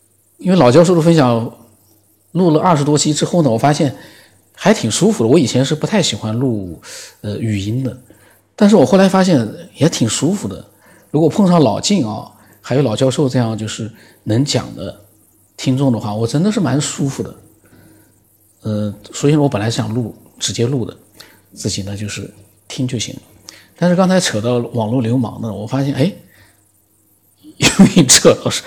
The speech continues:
扯到了十一分钟了，呃，这个确实有很多啊，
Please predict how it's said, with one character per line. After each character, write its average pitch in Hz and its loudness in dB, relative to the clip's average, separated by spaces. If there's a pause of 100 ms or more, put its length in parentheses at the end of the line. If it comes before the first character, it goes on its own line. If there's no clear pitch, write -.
(280)
扯 - 2
到 123 2
了 120 0
十 - 0
一 135 0
分 123 2
钟 117 0
了， 104 -8 (1040)
呃， 104 -4
这 104 -10
个 87 -10
确 - -4
实 113 -4
有 107 -2
很 104 -6
多 120 -4
啊， - -12